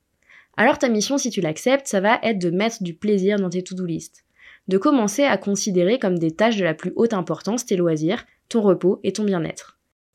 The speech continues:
Aller au hammam, prendre un bain, lire un roman, lancer un jeu, c'est des choses qui ont tout à fait leur place dans la liste de ce que tu veux faire dans la journée. Quels que soient tes loisirs et tes sources de plaisir, de ressourcement,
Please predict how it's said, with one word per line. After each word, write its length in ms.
Aller 220
au 80
hammam, 360
prendre 240
un 100
bain, 300
lire 260
un 60
roman, 300
lancer 280
un 140
jeu, 300
c'est 120
des 80
choses 200
qui 160
ont 100
tout 160
à 120
fait 120
leur 220
place 220
dans 100
la 100
liste 220
de 80
ce 80
que 80
tu 160
veux 160
faire 240
dans 100
la 100
journée. 380
Quels 160
que 80
soient 180
tes 140
loisirs 540
et 80
tes 120
sources 240
de 100
plaisir, 580
de 160
ressourcement, 680